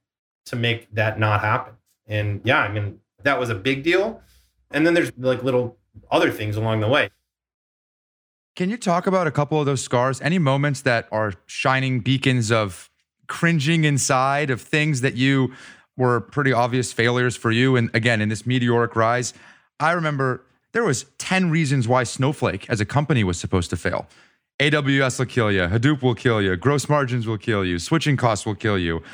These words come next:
Speaker 2: Hiring multiple C E Os will kill you. Your subscription pricing model will kill you.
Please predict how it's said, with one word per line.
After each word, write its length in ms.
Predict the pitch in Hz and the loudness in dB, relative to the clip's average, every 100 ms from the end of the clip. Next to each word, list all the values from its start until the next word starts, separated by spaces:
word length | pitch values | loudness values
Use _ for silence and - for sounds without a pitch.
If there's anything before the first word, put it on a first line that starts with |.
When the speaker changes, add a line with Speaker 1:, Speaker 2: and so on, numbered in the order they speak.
| - | -12
Speaker 2:
Hiring 340 | - 151 156 143 | -2 0 0 0
multiple 440 | 147 143 123 147 | -2 -4 -6 -4
C 340 | - 151 143 | -4 -4 0
E 60 | 147 | 2
Os 200 | 147 120 | 2 2
will 120 | 117 | -2
kill 260 | 101 107 98 | 0 0 2
you. 240 | 87 80 - - - | 0 -2 -6 -16 -4
Your 140 | 120 131 | 0 0
subscription 640 | - 143 - 185 156 170 | 0 -2 0 -2 0 -2
pricing 400 | 147 175 160 143 | 0 0 0 -2
model 260 | 135 120 110 | -2 0 0
will 140 | 101 | -2
kill 300 | 98 - 104 | -4 -2 0
you. 260 | 90 87 80 | 0 -2 -2